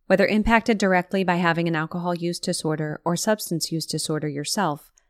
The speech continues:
or being close to someone who does, the isolation that accompanies addiction can be brutal. And according to research, social isolation is one of the leading contributors to relapse.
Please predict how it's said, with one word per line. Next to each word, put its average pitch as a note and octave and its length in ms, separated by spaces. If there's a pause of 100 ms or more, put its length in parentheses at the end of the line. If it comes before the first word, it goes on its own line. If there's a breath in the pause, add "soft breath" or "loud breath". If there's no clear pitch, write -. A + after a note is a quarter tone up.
(140)
or A#3 140
being A#3+ 220
close A#3 260
to G3 100
someone F3+ 300
who E3+ 140
does, D#3 440 (380)
the - 180
isolation G#3 640
that F#3+ 140
accompanies G3 520
addiction E3+ 440
can F3+ 180
be E3 100
brutal. D#3+ 540 (640)
And A3 140
according B3 340
to B3 100
research, E3 640
social G#3+ 440
isolation E3 840
is E3+ 160
one F3 140
of E3 60
the F3 100
leading F3 340
contributors D#3 720
to G3 120
relapse. D#3 600